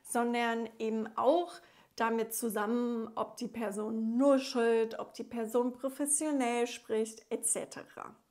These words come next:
Bei der ersten Unterrichtsstunde würde ich mir auch diese Fragen stellen. Wie viel Neues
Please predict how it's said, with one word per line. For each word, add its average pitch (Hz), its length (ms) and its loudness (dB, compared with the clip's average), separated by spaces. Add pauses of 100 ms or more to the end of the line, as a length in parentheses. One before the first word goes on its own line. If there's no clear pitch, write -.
(380)
Bei 233 180 4
der 226 200 0
ersten 330 560 2
Unterrichtsstunde 233 1300 0
würde 233 380 2
ich 214 240 -6 (260)
mir 220 340 -2
auch - 180 -4 (200)
diese 254 460 6
Fragen 262 760 -2
stellen. - 600 -6 (680)
Wie 294 200 2
viel 339 180 2
Neues 220 540 0